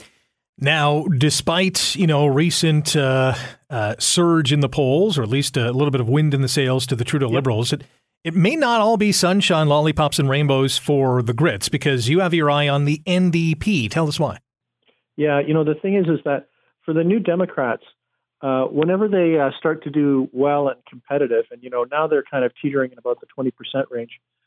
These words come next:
Speaker 2: when they start to move up in the polls, that's bad news for the Liberals. The other thing is, is that, uh, in the province of Ontario, uh, the vote splits and the distribution of support is actually helping the Conservatives in terms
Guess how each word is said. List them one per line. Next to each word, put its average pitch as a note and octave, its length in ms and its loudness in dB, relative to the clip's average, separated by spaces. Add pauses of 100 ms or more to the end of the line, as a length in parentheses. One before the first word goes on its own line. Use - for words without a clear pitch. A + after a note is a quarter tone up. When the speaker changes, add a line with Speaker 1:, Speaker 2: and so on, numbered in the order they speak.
(280)
Speaker 2:
when C3+ 120 -2
they D#3 180 2
start F#3 280 -4
to F3+ 60 -2
move D#3+ 180 0
up C#3+ 160 -2
in C#3+ 60 -2
the C3 60 0
polls, C3+ 380 -2
that's B2 140 -2
bad B2 260 -4
news B2 220 0
for B2 80 -8
the A#2 80 0
Liberals. A#2+ 320 0 (400)
The D#3+ 200 -4
other G3+ 200 0
thing F3+ 320 0
is, D3 140 2
is C3+ 180 -2
that, C3+ 260 -2 (600)
uh, C3+ 240 -2 (260)
in G#3 220 0
the A#3 80 2
province F3 560 -4
of D#3 100 0
Ontario, C#3+ 840 0 (720)
uh, B2 200 -2 (360)
the D3 100 0
vote D#3 400 -4
splits - 340 -2 (380)
and C3 180 0
the C3 60 2
distribution D3+ 720 -4
of C3+ 80 -4 (100)
support C#3 460 -4
is B2 100 -6 (100)
actually C3+ 480 -2
helping C3+ 320 -4
the C3 60 0
Conservatives B2 720 -2 (200)
in A#2+ 100 -12
terms B2 260 -8